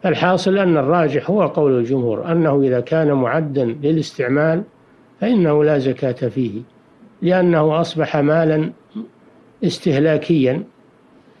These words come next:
ومعدا للاستعمال كالملابس والمساكن والمراكب،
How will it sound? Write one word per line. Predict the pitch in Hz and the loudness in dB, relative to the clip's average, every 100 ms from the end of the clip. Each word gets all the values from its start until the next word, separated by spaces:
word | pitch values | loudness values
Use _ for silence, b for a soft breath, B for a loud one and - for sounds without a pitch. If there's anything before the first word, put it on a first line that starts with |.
| - | -6
ومعدا | 175 160 156 151 131 170 165 | -2 0 2 0 0 0 0
للاستعمال | 170 151 151 - - 131 147 151 131 | 2 2 -2 -4 -4 -2 0 0 -2
كالملابس | - 156 151 160 170 147 131 139 135 127 - 135 | -2 -2 0 -2 0 0 2 2 0 -2 -6 -4
والمساكن | 123 117 110 147 139 135 135 | -2 -2 -2 -2 -2 -2 -4
والمراكب، | 117 117 120 139 135 - | -2 -2 -2 -2 -2 -4